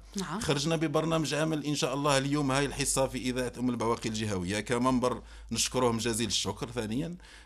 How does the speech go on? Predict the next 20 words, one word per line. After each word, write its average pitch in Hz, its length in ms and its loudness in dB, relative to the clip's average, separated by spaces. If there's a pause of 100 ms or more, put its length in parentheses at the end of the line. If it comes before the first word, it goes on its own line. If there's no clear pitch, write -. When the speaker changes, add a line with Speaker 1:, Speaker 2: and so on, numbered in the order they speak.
Speaker 2:
آه، 135 360 2 (140)
كاين 156 340 0
إن 147 80 2
شاء 139 240 0
الله، 127 380 0
إن 127 60 0
شاء 123 200 -2
الله 135 240 0
فيه 110 320 -4
يوم 123 460 0
مفتوح 143 420 -2
إن 127 100 0
شاء 127 180 0
الله 135 160 0
على 120 520 -6
العمل 123 540 0
والتشغيل 127 440 -2
والضمان 127 360 0
الاجتماعي. 98 540 -4 (100)
Speaker 1:
نعم. 175 200 -6